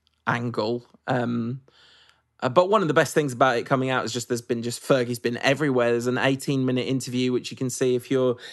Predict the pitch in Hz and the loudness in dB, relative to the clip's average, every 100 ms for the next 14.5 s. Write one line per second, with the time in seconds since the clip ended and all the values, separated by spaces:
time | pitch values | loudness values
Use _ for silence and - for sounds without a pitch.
0 | - 143 135 131 127 - 139 127 123 135 | -6 0 2 2 0 2 4 4 4 2
1 | 110 120 120 120 131 120 143 135 131 - | 0 0 2 2 0 0 0 2 0 -2
2 | - 131 123 127 117 139 135 - 131 120 | -2 -2 0 0 4 4 2 2 2 4
3 | 120 147 - - - - 127 127 127 123 | 4 2 -2 -18 -10 -2 0 2 0 0
4 | - 131 123 123 - 123 107 - 131 113 | 2 2 2 0 -2 -2 -4 -4 -4 -2
5 | 104 - 123 - - 123 120 117 - 123 | -2 0 -2 -2 -2 0 0 -2 -4 -2
6 | 120 120 - 120 117 - - 131 123 104 | -2 -4 -2 -4 -4 -8 -6 -4 -2 -2
7 | 107 165 226 _ - - - 160 139 127 | -2 -2 -6 _ -20 -14 -4 -2 0 -2
8 | 120 123 127 120 117 120 123 135 139 131 | -2 0 0 0 -2 -2 -2 0 0 0
9 | 160 156 147 127 123 113 - 120 120 117 | 2 2 2 0 -2 -4 -2 0 0 0
10 | 123 117 - - - 143 131 143 131 123 | -2 -6 -16 -18 -4 -2 0 0 0 0
11 | 143 135 120 131 123 127 117 127 117 120 | 0 0 2 0 0 -2 0 2 2 -2
12 | 131 123 123 120 123 120 113 - 123 117 | -2 0 0 2 0 -2 -2 0 2 2
13 | 113 117 120 123 - 113 117 - 143 139 | -2 -2 -2 -2 -4 -6 -2 4 6 6
14 | 127 120 117 180 | 4 0 0 0